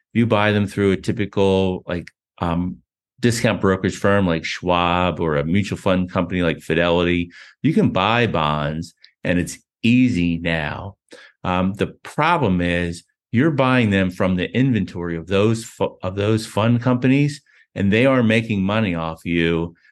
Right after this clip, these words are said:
that is much, much, much more than the amount that you're gonna be paying a fund manager,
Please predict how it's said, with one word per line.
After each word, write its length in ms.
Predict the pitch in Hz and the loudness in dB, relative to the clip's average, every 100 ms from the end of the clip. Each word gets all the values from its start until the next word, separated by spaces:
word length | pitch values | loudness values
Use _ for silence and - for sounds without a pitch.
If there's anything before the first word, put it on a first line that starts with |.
| _ | _
that 160 | 98 95 | 2 2
is 180 | 92 98 | 2 0
much, 440 | 104 123 123 - | 2 2 0 -6
much, 480 | 107 117 107 - - | -2 0 0 -4 -4
much 440 | 113 127 131 - | 0 2 0 -2
more 600 | 104 110 110 87 85 85 - _ _ _ - | 0 2 2 0 -2 -4 -10 _ _ _ 0
than 200 | 98 98 | 2 4
the 60 | |
amount 380 | 90 98 98 101 | 4 4 2 0
that 80 | 85 | -2
you're 160 | 95 | 0
gonna 60 | 98 | 0
be 100 | 92 | -2
paying 340 | - 98 92 | 0 0 0
a 60 | 82 | -2
fund 340 | - 90 90 | -4 -4 -2
manager, 640 | 78 78 80 85 - - | -6 -10 -12 -12 -12 -12